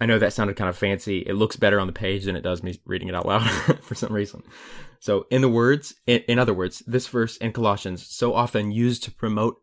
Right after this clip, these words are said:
striving for excellence, can also mean that we are created to do what,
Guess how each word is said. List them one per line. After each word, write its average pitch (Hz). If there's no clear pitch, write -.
striving 110
for 120
excellence, 104
can -
also 110
mean 107
that 101
we 104
are 101
created 104
to 101
do 101
what, 104